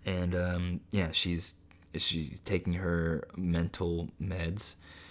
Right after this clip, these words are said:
her diabetic meds, and, uh, yeah, ju-, I mean, just today on our way back from the Pinball Arcade, I picked us up some food, and we ate as a family,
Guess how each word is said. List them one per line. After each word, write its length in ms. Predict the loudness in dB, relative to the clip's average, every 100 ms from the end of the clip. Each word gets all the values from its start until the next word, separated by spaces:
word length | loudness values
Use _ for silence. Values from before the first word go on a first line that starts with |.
| -20 -18 -20 -14 -4
her 100 | 2
diabetic 520 | 6 6 4 2 2
meds, 440 | 2 0 0 -4 -4
and, 340 | -2 0 0
uh, 360 | 0 0 0 -2 -4 2
yeah, 220 | 4 4
ju-, 100 | 4
I 80 | 2
mean, 120 | 4
just 220 | 4 2
today 260 | 4 6 6
on 140 | 4
our 60 | 4
way 160 | 4
back 240 | 4 2 2
from 160 | 0
the 60 | -2
Pinball 240 | 0 0
Arcade, 340 | 0 -2 0 -2
I 80 |
picked 260 | 0 -4 -2
us 140 | -2
up 160 | 0 0
some 180 | -2 -2
food, 400 | -2 0 0 -4 -4
and 320 | -2 0 -2
we 180 | 0 0
ate 220 | 0 -2
as 160 | -2 -4
a 40 |
family, 440 | -4 -2 -2 -2